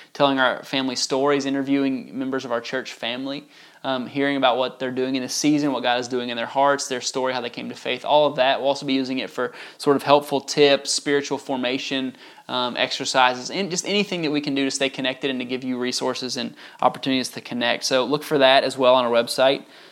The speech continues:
Uh, we're also really gonna be trying to connect you to really good resources during this season. So we've kind of redone our entire website.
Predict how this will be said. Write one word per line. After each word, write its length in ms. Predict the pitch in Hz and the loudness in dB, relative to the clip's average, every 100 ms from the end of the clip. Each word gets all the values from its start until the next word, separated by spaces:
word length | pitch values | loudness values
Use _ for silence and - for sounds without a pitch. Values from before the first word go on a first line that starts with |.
| - - | -10 -2
Uh, 160 | 131 120 | -2 4
we're 140 | 151 | 6
also 220 | 175 208 | 8 6
really 300 | 175 151 160 | 2 4 4
gonna 140 | 160 151 | 2 -2
be 80 | |
trying 320 | 139 147 143 135 | -2 -2 -2 -2
to 80 | |
connect 380 | 135 135 131 - | -6 -4 -4 -4
you 60 | 135 | -4
to 140 | 131 | -2
really 160 | 127 135 | 0 0
good 160 | 131 | -2
resources 580 | 120 123 - 156 156 160 | -4 -6 -4 -4 -4 -6
during 180 | 160 156 | -6 -6
this 140 | 160 | -6
season. 320 | - 156 160 151 | -4 -4 -4 -4
So 160 | 135 | -2
we've 120 | 139 | -2
kind 160 | 139 175 | -2 -2
of 80 | 139 | 0
redone 240 | 139 139 | 0 2
our 140 | 139 123 | 0 -2
entire 380 | 123 123 127 | -2 -2 -2
website. 580 | 127 131 120 - 139 139 | -4 -4 -2 0 0 0